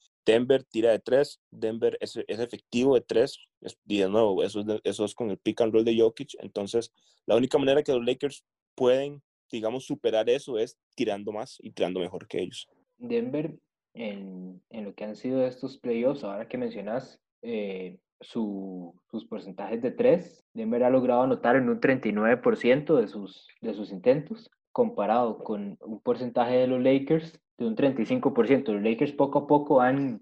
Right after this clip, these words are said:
Speaker 2: tra-, también han elevado su porcentaje de triples, pero eso sí es algo que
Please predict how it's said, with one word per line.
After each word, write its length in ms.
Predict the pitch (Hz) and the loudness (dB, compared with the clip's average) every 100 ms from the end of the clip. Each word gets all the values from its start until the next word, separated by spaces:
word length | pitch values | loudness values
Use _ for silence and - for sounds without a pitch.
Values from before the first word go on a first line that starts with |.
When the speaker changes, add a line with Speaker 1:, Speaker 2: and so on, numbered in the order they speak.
| _ | _
Speaker 2:
tra-, 220 | 113 107 - | -2 -2 0
también 360 | 107 104 127 | 0 4 4
han 120 | 123 123 | 6 4
elevado 480 | 127 123 135 147 - - - - | 6 6 6 4 -2 -18 -20 -10
su 160 | - - | -4 2
porcentaje 460 | 110 - - 131 | 2 2 2 4
de 80 | 135 | 4
triples, 560 | - 170 214 254 226 - - - - _ _ - | 6 4 6 4 2 -2 -20 -20 -20 _ _ 6
pero 800 | 120 113 110 110 107 104 101 - | 8 10 8 4 2 2 0 0
eso 240 | 113 120 | 0 0
sí 200 | 123 131 | 4 6
es 100 | 131 | 8
algo 340 | 131 127 135 135 | 6 6 4 0
que 240 | 110 92 | -8 -8